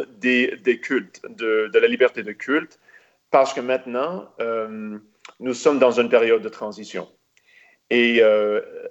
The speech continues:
les, les, euh, les communautés de foi non, s-, sont, sont pas seulement, euh, les, les services essentiels.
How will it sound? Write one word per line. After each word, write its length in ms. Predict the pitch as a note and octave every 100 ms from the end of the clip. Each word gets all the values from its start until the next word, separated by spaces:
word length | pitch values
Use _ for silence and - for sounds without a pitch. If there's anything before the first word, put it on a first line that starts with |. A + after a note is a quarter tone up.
| - -
les, 720 | - A#2+ A#2+ B2 A#2 A#2 A2 G#2+ -
les, 500 | A#2+ A#2+ A2+ A2 G#2
euh, 300 | G2+ G2 G2
les 260 | A#2+ A2 G#2+
communautés 440 | F3 D3+ A#2 A#2
de 120 | G2
foi 500 | F#2+ - A2+ B2 F3+ - _ _ _ _ -
non, 260 | C3+ G3+ A3+
s-, 300 | - - -
sont, 420 | - - C#3 C3+ -
sont 360 | C#3+ - - A#2+
pas 200 | - A#3
seulement, 720 | - - C3+ A#2+ D3+ F3 F3 -
euh, 360 | A2+ A2 G#2 -
les, 360 | A#2 A2+ A#2 A#2
les 180 | A2+ G#2+
services 480 | - C#3+ A#2+ C3+ C3+
essentiels. 600 | B2+ A#2 - A#2+ G2+